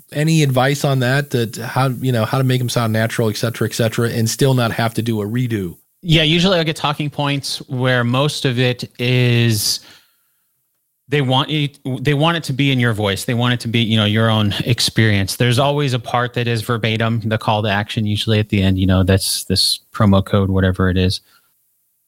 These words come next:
Speaker 2: But yeah, b-, I mean, be authentic, be yourself. And, and, and that's, that's a big part of it. I've actually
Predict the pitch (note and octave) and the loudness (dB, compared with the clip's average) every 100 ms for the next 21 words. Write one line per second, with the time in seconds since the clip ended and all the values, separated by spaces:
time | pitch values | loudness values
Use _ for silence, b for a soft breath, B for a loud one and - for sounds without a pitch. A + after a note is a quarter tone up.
0 | - C3 C#3+ D3 D#3+ - C3+ D3+ B2 C#3+ | -6 0 4 6 4 4 6 6 4 2
1 | D#3+ - C#3+ C#3 A2 A#2 D3 - G2+ A2 | 2 0 -2 -2 -4 -4 -4 -2 0 0
2 | G2+ - A#2 A2+ A2 G#2 C#3 B2 C#3+ A#2+ | -2 -6 -2 2 2 0 4 4 6 4
3 | C3 - - C3 - C3 B2 - A2 A#2 | 4 0 -2 -2 -2 -2 -2 -2 0 0
4 | - B2+ C3 - B2+ C#3+ - D3+ | -2 -2 -2 -2 -4 -2 -2 -2